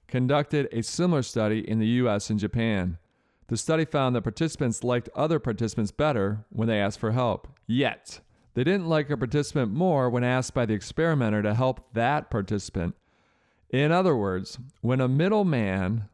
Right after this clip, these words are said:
was asking for the favor on behalf of someone else. Most people enjoy being charitable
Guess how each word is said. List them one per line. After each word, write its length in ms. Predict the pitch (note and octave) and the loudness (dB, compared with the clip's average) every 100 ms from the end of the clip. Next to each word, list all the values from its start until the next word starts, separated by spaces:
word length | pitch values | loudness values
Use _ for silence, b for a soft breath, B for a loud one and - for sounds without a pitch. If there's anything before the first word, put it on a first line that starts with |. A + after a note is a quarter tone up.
| - | -4
was 240 | A#2 A2+ | -2 -2
asking 560 | G#2 A#2 B2 - C#3 A#2+ | -2 0 0 0 -2 -2
for 140 | A#2+ | -2
the 100 | G#2+ | -4
favor 680 | F#2+ - B2+ B2 A2 G2+ - - | -4 -2 0 0 0 0 -2 -4
on 160 | A2 G#2+ | -2 0
behalf 420 | G#2 A2+ A#2+ A#2 | 0 0 0 -2
of 120 | G2 | -6
someone 340 | - G2+ F#2+ | -2 0 0
else. 460 | G#2+ C#3+ - - - _ _ _ _ _ _ _ - | 0 -2 -6 -16 -18 _ _ _ _ _ _ _ -2
Most 320 | C3 G3 F#3+ | 2 2 2
people 220 | F#3+ E3 | 0 2
enjoy 380 | C#3+ A#2+ C3+ C3+ | 2 2 2 2
being 320 | B2 B2 A2 | 2 0 0
charitable 760 | G2+ D#3+ D#3+ D3+ G2+ G2 G#2 - | 0 0 2 0 0 0 -2 -8